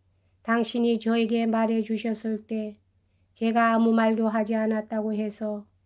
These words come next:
저를 무관심하다고 생각하지는 마세요.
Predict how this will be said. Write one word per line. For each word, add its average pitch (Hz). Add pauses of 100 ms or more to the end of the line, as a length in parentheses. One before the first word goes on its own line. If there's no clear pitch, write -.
(380)
저를 233
무관심하다고 226
생각하지는 220
마세요. 214